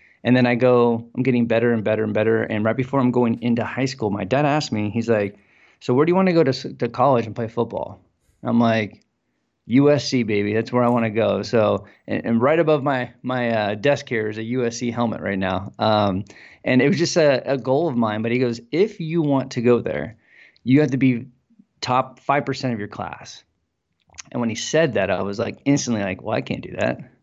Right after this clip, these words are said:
Like, there's, I'm a resource kid." And he, and, but he, back then, my dad was so, like, talk about mental performance and sports psychology. He was teaching stuff that I didn't even know, like breathing, visualization,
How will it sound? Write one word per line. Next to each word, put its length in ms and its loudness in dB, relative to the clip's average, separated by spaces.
Like, 200 -6
there's, 260 -2
I'm 140 2
a 60 2
resource 440 2
kid." 320 -8
And 140 2
he, 260 0
and, 300 2
but 120 2
he, 200 -4
back 360 -4
then, 340 -2
my 120 2
dad 180 2
was 220 -6
so, 460 -2
like, 420 -8
talk 200 -2
about 240 0
mental 300 -6
performance 600 -6
and 120 -10
sports 260 -2
psychology. 600 0
He 140 -2
was 160 0
teaching 320 -2
stuff 340 0
that 160 -12
I 140 -2
didn't 140 2
even 260 0
know, 420 0
like 340 -4
breathing, 540 2
visualization, 920 2